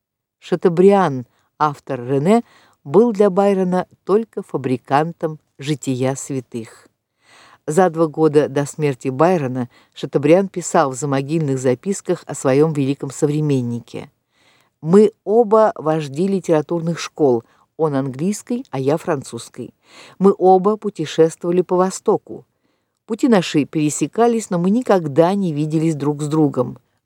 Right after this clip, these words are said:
У нас были общие идеи, почти одинаковая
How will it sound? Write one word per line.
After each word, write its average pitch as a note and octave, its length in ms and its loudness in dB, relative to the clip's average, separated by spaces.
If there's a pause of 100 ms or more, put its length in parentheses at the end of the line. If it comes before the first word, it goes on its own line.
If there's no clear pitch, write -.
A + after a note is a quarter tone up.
У E3 60 -4
нас A#3+ 220 2
были A#3+ 280 2
общие - 480 -2 (140)
идеи, C#3 560 2 (360)
почти E3 460 0
одинаковая F3 760 2